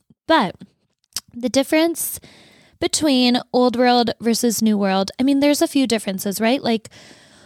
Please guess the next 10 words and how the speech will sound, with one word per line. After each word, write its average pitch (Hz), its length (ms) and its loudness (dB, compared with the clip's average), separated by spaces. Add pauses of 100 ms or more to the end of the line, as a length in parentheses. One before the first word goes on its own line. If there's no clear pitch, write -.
(140)
one 269 220 2
of 311 120 0
the 269 80 2
differences 214 840 0 (240)
is 202 360 0
the 233 120 0
location 208 800 -2
and 214 260 0
which 254 260 0
countries 208 920 -4